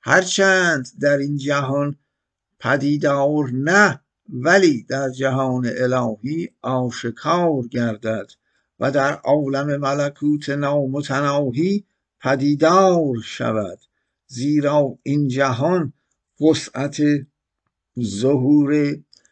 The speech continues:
چنین موهبت ندارد، چه که عالم رحم را گنجایش ظهور مواهب الهی از سمع و بصر و شم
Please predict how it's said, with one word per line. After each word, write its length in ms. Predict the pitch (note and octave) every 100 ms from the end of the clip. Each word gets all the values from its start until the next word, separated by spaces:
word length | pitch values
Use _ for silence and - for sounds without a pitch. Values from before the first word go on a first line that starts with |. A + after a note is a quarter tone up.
| _ - A2+ C#3+
چنین 480 | - C3+ D3 D3 D3
موهبت 720 | C3+ D3 B2+ C3+ E3+ F#3+ F#3
ندارد، 840 | D3+ E3 G#3+ G3+ E3+ B2+ G#2+ F#2 _ _ _ _ _ _
چه 200 | - F#3+
که 360 | G3+ G3+ D#3+ - _ _ _ _ _ -
عالم 480 | C3 C#3 D3 C#3+
رحم 560 | D3 D3 C#3 C3 F3 G3+
را 440 | F#3+ F3+ F3 D#3 - - C3+
گنجایش 920 | C#3+ C#3+ C#3 B2 D#3 C3+ C3 C#3+ C3 C#3+ D3
ظهور 640 | C3+ C#3 C#3 C#3+ C#3+ C#3+
مواهب 680 | D3 C#3+ C#3 D3 D3 A#2 C#3
الهی 880 | D3 F#2+ C#3+ D3 D3 C3+ A#2 G#3 F3 _ _ _ _ _ _ _ _ _
از 220 | B2 C3+ C#3 C#3+
سمع 760 | - - B2+ C#3+ D3 D3 D3 D3+ - B2
و 160 | C#3 D3
بصر 680 | C3 C#3 C#3 - C#3+ D3 C#3
و 120 | C3 C#3
شم 580 | - - C3 D3 D3